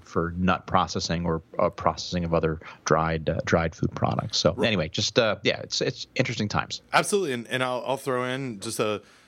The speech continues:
Speaker 2: um, a plug for, uh, the workshop that I put on at, uh, um, the, uh, food safety education, uh, meeting that we talked about in the last, uh,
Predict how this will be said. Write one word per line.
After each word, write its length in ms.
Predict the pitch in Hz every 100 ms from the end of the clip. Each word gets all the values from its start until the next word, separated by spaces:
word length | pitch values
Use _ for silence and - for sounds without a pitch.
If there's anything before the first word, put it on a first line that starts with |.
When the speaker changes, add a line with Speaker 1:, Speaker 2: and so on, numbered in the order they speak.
| _
Speaker 2:
um, 380 | 117 110 101 98
a 100 | 104
plug 360 | 104 - 104 107
for, 580 | - 110 104 104 98 92
uh, 320 | 92 92 92
the 300 | 90 98 95
workshop 360 | 92 107 117 -
that 100 | 107
I 60 | 104
put 160 | 107
on 140 | 101 101
at, 300 | 101 - 110
uh, 260 | 104 104 101 _ _ _ -
um, 440 | 101 101 101 101 104 _ _
the, 600 | 95 104 101 101 104 101
uh, 580 | 101 98 98 98 98 98
food 200 | 92 87
safety 240 | - 107 107
education, 760 | 101 107 110 - 113 110 104 -
uh, 380 | 110 104 104 101
meeting 280 | 104 113 110
that 80 | 104
we 100 | 113
talked 220 | 113 -
about 160 | 110
in 80 | 107
the 80 | 104
last, 480 | 101 107 120 - -
uh, 220 | 98